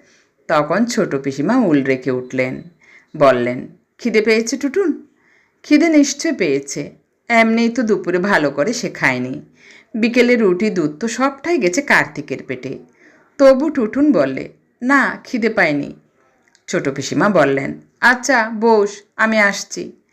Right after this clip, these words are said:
তিনি রান্নাঘরে উঠে গেলেন, স্টোভ জ্বাললেন, কি যেন ভাজতে লাগলেন। টুটুনের খিদেটা ক্রমেই বাড়তে লাগলো।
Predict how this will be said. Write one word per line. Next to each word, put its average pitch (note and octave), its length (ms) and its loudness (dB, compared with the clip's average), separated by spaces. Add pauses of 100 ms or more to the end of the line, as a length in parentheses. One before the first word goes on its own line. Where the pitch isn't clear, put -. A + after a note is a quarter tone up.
(400)
তিনি C4+ 220 4
রান্নাঘরে F3+ 640 0
উঠে E3+ 220 -6
গেলেন, C3 420 -8 (240)
স্টোভ F3+ 420 -2
জ্বাললেন, C3+ 580 0 (280)
কি D4+ 120 -2
যেন D#4+ 200 -2
ভাজতে - 440 -4
লাগলেন। B2+ 480 -2 (600)
টুটুনের C#4 460 4
খিদেটা G3+ 440 0
ক্রমেই F#3+ 420 0
বাড়তে D3 420 0
লাগলো। B2+ 440 -6